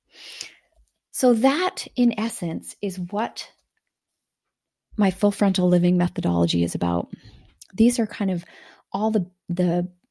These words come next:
the four main topics that I dive into with my clients.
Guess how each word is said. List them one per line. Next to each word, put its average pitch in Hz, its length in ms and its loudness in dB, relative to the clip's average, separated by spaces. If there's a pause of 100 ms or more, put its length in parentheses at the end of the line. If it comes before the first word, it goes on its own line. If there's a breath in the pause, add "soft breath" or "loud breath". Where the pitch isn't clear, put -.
(1400 loud breath)
the 196 80 -4
four 254 320 2
main 208 320 4
topics 180 560 -6
that 175 120 -2
I 175 120 2
dive 175 260 0
into 175 320 -2
with - 160 -2
my 180 100 2
clients. - 680 -4